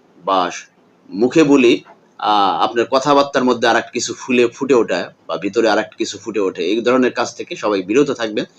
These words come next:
তাহলে দেশের মানুষ আপনাদেরকে ভালোবাসবে, এটা স্বাভাবিক। আর যেভাবে একবার চলে গেছেন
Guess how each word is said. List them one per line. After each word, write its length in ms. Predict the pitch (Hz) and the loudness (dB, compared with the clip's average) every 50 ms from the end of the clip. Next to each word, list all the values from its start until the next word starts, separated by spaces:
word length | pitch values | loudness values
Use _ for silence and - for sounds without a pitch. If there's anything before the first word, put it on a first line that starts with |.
| _ _ _ _ _ - | _ _ _ _ _ -2
তাহলে 280 | 117 110 113 117 117 | 0 0 2 2 2
দেশের 240 | 110 113 - - 110 | 2 0 0 -2 -2
মানুষ 380 | 104 101 107 120 135 143 143 147 | -2 0 2 2 2 0 0 -4
আপনাদেরকে 340 | 135 - 135 120 123 117 | -4 -4 -4 -4 -2 -4
ভালোবাসবে, 460 | 113 101 92 87 78 60 62 64 - 80 | -4 -4 -4 -6 -8 -10 -12 -12 -8 -6
এটা 100 | 107 120 | -6 -4
স্বাভাবিক। 400 | - 143 135 113 80 71 62 - _ _ _ _ _ _ _ _ _ _ _ _ _ _ | -4 -2 -4 -4 -4 -6 -12 -18 _ _ _ _ _ _ _ _ _ _ _ _ _ _
আর 300 | - 95 98 98 98 95 | -6 -2 -2 -2 -2 -4
যেভাবে 380 | 90 101 113 127 131 135 147 165 | -2 0 0 2 2 4 4 4
একবার 220 | 160 147 143 151 | 4 4 2 0
চলে 280 | 143 - - 165 160 165 | 0 2 2 4 4 6
গেছেন 400 | 160 135 113 - - 95 95 90 | 4 4 2 0 -4 -6 -8 -10